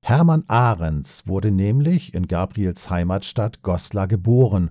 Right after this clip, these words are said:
und vertrat Gabriels Wahlkreis gleich mehrfach in verschiedenen Parlamenten. Von neunzehnhundertdreiunddreißig bis neunzehnhundertsechsunddreißig als Kreisleiter für die N S D A P,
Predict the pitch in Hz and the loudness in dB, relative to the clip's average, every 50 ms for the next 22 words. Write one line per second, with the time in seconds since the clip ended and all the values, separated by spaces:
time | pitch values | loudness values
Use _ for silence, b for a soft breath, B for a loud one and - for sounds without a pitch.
0 | B B B B B 117 131 127 - - 135 131 - - - 107 98 104 131 143 | B B B B B 0 0 2 2 0 0 0 -2 -2 -2 0 0 2 0 -2
1 | 143 - - - - 92 80 87 - - 104 101 98 98 - - - 101 104 113 | -4 -8 -12 -6 -4 -2 -2 -2 -4 -4 -4 -2 -2 -2 -4 -4 -2 -2 0 2
2 | 131 135 139 - - 98 87 87 87 - - - - 101 95 92 - - 90 87 | 2 0 -2 -2 -4 -2 -2 -2 -2 -6 -8 -6 -4 -2 -2 -2 -2 -2 -2 0
3 | 90 87 80 - - - 98 98 - - 110 104 - - 107 - - 110 85 67 | 0 0 -2 -4 -4 -2 -4 -4 -2 -4 -4 -2 -2 -2 -4 -2 -2 -4 -4 -2
4 | 73 80 87 - - 101 98 104 104 110 110 92 80 73 - - 71 60 - _ | -4 -4 -4 -4 -4 -4 -2 0 2 2 2 2 0 -4 -6 -10 -12 -12 -14 _
5 | _ _ _ _ _ _ _ _ _ _ - - 127 110 104 101 104 107 120 160 | _ _ _ _ _ _ _ _ _ _ -2 0 2 2 4 2 2 2 4 4
6 | 175 170 - - 113 95 95 98 101 95 95 - 98 95 104 104 104 98 90 80 | 2 2 2 2 2 2 2 0 -2 -2 -4 -4 -2 0 0 0 0 -2 -2 -2
7 | 87 95 110 123 - - 165 160 - - - - 90 - - - 87 87 90 92 | -2 0 0 -2 -2 -2 -2 -2 -2 -4 -6 -6 -6 -4 -4 -4 -2 -2 -2 -2
8 | - - 92 85 87 85 80 80 - - - 95 - - - 117 98 - - 87 | -2 -2 -2 -2 -2 -2 -2 -4 -6 -6 -10 -8 -6 -2 -2 -2 -2 -2 -2 -2
9 | 90 101 101 - - - 113 104 - - - 80 82 - - _ - - - 98 | -2 0 -2 -2 -2 -2 -2 -2 -2 -6 -8 -8 -8 -8 -12 _ -10 -6 -4 -2
10 | 107 123 - - - 87 87 90 92 - 135 135 - - 104 80 85 73 78 90 | -2 -2 -2 -4 -4 -2 -2 -2 -2 -2 -4 -4 -2 -4 -4 -4 -4 -6 -4 -4
11 | 90 87 - - - 95 85 87 - - - 120 113 113 117 | -4 -4 -4 -6 -8 -6 -6 -6 -6 -2 0 2 2 2 0